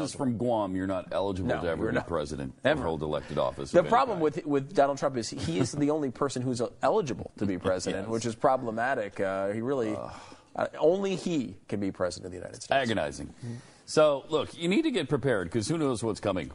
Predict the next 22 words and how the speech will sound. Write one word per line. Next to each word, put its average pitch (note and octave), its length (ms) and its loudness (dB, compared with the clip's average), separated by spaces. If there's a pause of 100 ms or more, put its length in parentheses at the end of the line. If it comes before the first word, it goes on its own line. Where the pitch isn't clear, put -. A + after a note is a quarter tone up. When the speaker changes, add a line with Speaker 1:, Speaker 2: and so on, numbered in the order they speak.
Speaker 1:
with G#2 140 -2
this G2 180 0
election F2 400 0
and E2+ 100 -2
beyond. F2 500 -2
Um, A2 400 2
you C3 120 0
know, C3 140 4
you, B2+ 220 -2 (480)
when C#3 160 0
you're C#3+ 120 4
not G3+ 300 0
prepared, C#3+ 380 0
you G#2 80 0
have F2+ 140 -4
to - 80 -4
rely C#2+ 320 -2
on C2+ 140 -4
others C#2+ 340 -4
during E2 240 0
an E2 80 -2
emergency, E2+ 560 -4